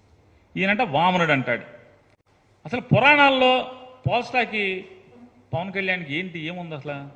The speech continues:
ఏం పాత్ర ఉంది? శల్యుడి పాత్ర ఒకటే ఉంది. పవన్ కళ్యాణ్ పురాణంలో పార్చాలంటే శ-, శల్యుడి పాత్ర ఒకటే.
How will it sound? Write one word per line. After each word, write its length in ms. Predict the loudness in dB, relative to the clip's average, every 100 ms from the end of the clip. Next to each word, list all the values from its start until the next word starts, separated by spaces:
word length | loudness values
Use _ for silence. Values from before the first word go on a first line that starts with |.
| -20 -20 -20 _ _ _ _ _ -2
ఏం 120 | 2
పాత్ర 320 | 4 4 2
ఉంది? 420 | -4 -4 -6 -8 -16 -20 _ _ _ _ _ _ -8
శల్యుడి 340 | -4 -2 -4 0
పాత్ర 300 | 0 0 -6
ఒకటే 180 | -8 -8
ఉంది. 240 | -8 -10 -16 -20 _ _ _ _ _ _ _ _ _ _ _ _ _ _ _ _ _
పవన్ 220 | 2 4 4
కళ్యాణ్ 300 | 6 8 6 4
పురాణంలో 420 | 4 4 4 2 4
పార్చాలంటే 480 | 2 2 0 0 -4 -2
శ-, 200 | -2 0
శల్యుడి 300 | 0 0 2 4
పాత్ర 220 | 6 4
ఒకటే. 220 | 2 0